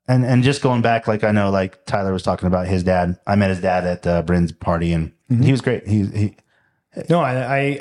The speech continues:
Speaker 2: I definitely have had my own rocky, my own rocky rebellion and my own, um, you know, "I'm smarter than you." But I think at the end of the day, like, I have to accept him for, for what he gave me. And I
Speaker 1: Mm-hmm.
Speaker 2: do accept him.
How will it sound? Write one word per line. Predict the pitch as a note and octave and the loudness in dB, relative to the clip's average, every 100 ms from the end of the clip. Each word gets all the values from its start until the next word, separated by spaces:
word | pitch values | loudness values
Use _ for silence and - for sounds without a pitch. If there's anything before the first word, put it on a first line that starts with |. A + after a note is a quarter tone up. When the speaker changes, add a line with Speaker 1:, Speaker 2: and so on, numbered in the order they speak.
| - | -4
Speaker 2:
I | |
definitely | C#3+ C#3+ - D3 | -2 -2 0 0
have | C3+ B2+ | 0 0
had | C3+ C3+ | -2 -2
my | C3 C3 | -2 -2
own | C3+ C3 | -2 -2
rocky, | B2+ B2+ - C#3+ C3+ B2 | -2 -2 -2 -2 0 0
my | B2+ B2+ | 0 0
own | B2 | 0
rocky | A#2+ A#2+ C3 | -2 -4 -4
rebellion | A#2+ A#2 A#2 B2 C3 C#3 | -2 0 0 0 0 0
and | A#2+ | 0
my | A#2 A#2 | -2 -2
own, | A#2+ A#2+ B2 | -2 -2 -2
um, | A#2+ A#2+ A#2+ A#2+ A2+ _ - - - _ - | -4 -4 -2 -4 -6 _ -20 -20 -20 _ -4
you | B2+ | -2
know, | B2 | 0
"I'm | A#2+ | -2
smarter | A#2+ C3 A#2+ A#2+ | -4 -2 0 0
than | B2 B2 | 0 2
you." | B2 C#3+ C3+ | 2 2 0
But | A#2+ A#2 | -2 -4
I | |
think | A#2 A#2 A#2+ | -4 -4 -4
at | - | -4
the | A#2 | -4
end | A#2 A2+ | -2 -2
of | |
the | A2+ | -4
day, | G#2+ A2+ B2+ B2 | -2 0 0 0
like, | A2 G#2+ - - _ _ _ _ _ - | -2 -6 -8 -20 _ _ _ _ _ -4
I | B2+ | -2
have | A2 B2+ A#2+ | 0 -2 -4
to | - C3 A#2 A#2 - _ | -2 0 0 -2 -8 _
accept | - B2 - A#2 - | -10 -8 -6 -6 -2
him | C3 C3 | 0 0
for, | B2+ B2 A#2 A2+ | -2 -2 -2 -4
for | - B2 | -4 -2
what | A#2+ | -2
he | A2 | -4
gave | A2+ B2 A2+ | -2 -2 -2
me. | A2+ G#2+ | -4 -6
And | C#3 C3+ | -2 -2
I | |
Speaker 1:
Mm-hmm. | E3 | 0
Speaker 2:
do | F3 | 0
accept | A#2+ - A2+ - | -2 -6 -10 -8
him. | A2+ | -8